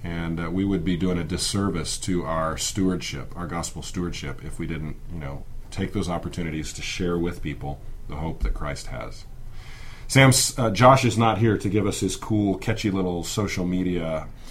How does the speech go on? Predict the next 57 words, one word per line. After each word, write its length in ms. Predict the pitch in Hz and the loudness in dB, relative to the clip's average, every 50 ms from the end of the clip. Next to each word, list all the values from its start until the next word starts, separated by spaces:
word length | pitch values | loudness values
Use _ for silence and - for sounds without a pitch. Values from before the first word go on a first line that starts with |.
| - - - - - | -14 -12 -12 -8 -6
uh, 160 | 87 82 80 | -6 -6 -6
push 400 | - - - 123 113 95 - - | -6 -2 0 2 2 2 2 0
at 100 | 104 - | -2 0
the 120 | - 98 98 | 0 0 0
end 120 | 95 95 | 0 -2
of 100 | 90 78 | -2 -2
the, 220 | 87 85 85 85 | -2 -2 -2 -2
uh, 140 | 85 82 80 - | -2 -4 -4 -6
at 180 | 92 92 - | -6 -6 -4
the 120 | - 92 92 | -4 -2 -2
end 140 | 92 90 | -2 -2
of 160 | 85 80 73 73 | -2 -4 -6 -6
the, 120 | 80 71 - - - 80 | -8 -8 -10 -10 -12 -10
at 160 | 80 80 - | -10 -10 -10
the 60 | - | -10
podcast. 540 | - - 98 101 98 - 98 87 82 - - | -6 -4 -2 -2 -2 -2 -4 -4 -4 -4 -4
But 100 | 104 95 | -2 0
I 100 | 101 104 | 2 2
would 120 | 101 90 | 0 0
say 200 | - - 101 95 | -2 -2 0 0
if 100 | 95 - | 0 0
you, 200 | 98 101 104 147 - - - - - - | 2 0 0 0 -4 -8 -12 -12 -14 -4
if 80 | - 117 | 0 0
you 100 | 127 110 | 4 8
are 220 | 123 127 139 143 | 8 10 10 10
on 120 | 135 127 113 | 8 6 6
social 360 | - 120 110 107 - 113 107 | 4 4 2 4 2 2 2
media, 260 | 104 101 101 101 98 | 2 2 2 2 2
make 280 | 101 104 107 113 113 - | 2 2 2 0 0 0
sure 180 | - - 120 | -2 0 0
to 60 | 113 | -2
catch 340 | 107 - - 113 107 - - | -2 -2 -2 -2 -2 -2 0
up 200 | 208 - - - | 0 0 0 0
with 140 | 107 98 90 | 0 0 0
us 240 | 98 95 - - - | 0 -2 -2 -4 -6
on 240 | 117 101 92 90 87 | -6 -4 -4 -4 -4
Twitter. 320 | - - 117 113 113 113 | -2 0 4 4 6 6
We 120 | 101 95 92 | 4 4 2
would 140 | 92 90 87 | 0 -2 -2
love 260 | 90 95 98 95 82 | 0 0 0 0 -2
to 80 | 95 | -4
see 180 | - - - 107 | -4 -2 -2 0
you 160 | 107 104 104 | 0 0 0
either 280 | - 107 110 98 98 104 | 0 0 0 0 2 2
indi-, 260 | 110 117 117 113 117 - | 2 2 0 -2 -4 -2
individually, 600 | 113 104 101 92 113 123 117 120 117 117 117 117 113 | -2 -2 0 2 0 0 2 2 2 0 0 0 0
any 140 | 104 104 | -2 0
of 100 | 104 90 | 0 0
our 200 | 95 92 90 92 - - - - - - - - - - - | 0 0 0 -2 -4 -10 -12 -12 -14 -14 -12 -12 -10 -6 -2
individual 420 | 98 98 98 101 101 90 98 92 | -2 0 2 0 0 0 -2 -2
Twitter 220 | - - 104 98 95 | -2 0 0 0 0
hash-, 280 | 101 95 - - - 107 | 0 -2 -4 -6 -8 -6
uh, 120 | 92 87 | -6 -6
Twitter 260 | - - 110 98 104 95 | -4 -2 -2 -2 0 0
handles, 360 | 101 101 98 98 98 95 - - | 0 0 0 0 -2 -4 -4 -2
or 340 | 117 104 104 101 98 95 - - - - - - | 2 4 4 4 2 0 -4 -8 -12 -12 -14 -14
the 80 | - | -6